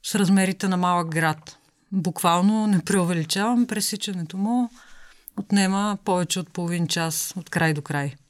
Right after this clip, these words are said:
Това е място, което е построено съвсем наскоро, за Експо двайсет двайсет, мисля.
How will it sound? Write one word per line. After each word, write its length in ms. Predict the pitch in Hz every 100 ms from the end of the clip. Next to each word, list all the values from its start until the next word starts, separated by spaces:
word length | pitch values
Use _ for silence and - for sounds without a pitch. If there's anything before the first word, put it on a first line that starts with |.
| _
Това 180 | - 196
е 40 | 196
място, 680 | 196 196 - - 226 220 220
което 380 | 202 196 -
е 40 | 185
построено 520 | - - - 185 185
съвсем 360 | - - 202 190
наскоро, 680 | 165 - 170 170 247 302 254
за 140 | 208
Експо 380 | 202 - 196 180
двайсет 360 | 175 165 165
двайсет, 480 | 151 170 202 - 240
мисля. 380 | 247 247 254 294